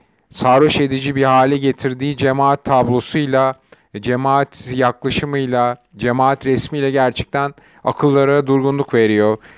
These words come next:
Yani finalde de özellikle böyle bir asit kabusu, yani cemaat, e, yaklaşımı üzerinden, e, bize göstermesi gerçekten, e, dikkat çekici.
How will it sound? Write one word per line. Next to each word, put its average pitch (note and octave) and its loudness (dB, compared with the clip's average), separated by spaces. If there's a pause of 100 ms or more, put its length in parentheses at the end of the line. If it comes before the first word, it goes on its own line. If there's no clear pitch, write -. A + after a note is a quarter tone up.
(140)
Yani A2+ -2
finalde C3 0
de C3+ 2
özellikle C3 0
böyle B2+ 2
bir C3 2
asit C#3+ -6
kabusu, C#3 2 (140)
yani A#2 -4
cemaat, C3+ -2 (520)
e, G#2+ -2 (440)
yaklaşımı A#2+ -2
üzerinden, A#2+ -2 (440)
e, G#2 2
bize A#2+ 2
göstermesi A#2 0
gerçekten, C#3+ -4
e, A#2 0
dikkat C3 -2
çekici. B2 -4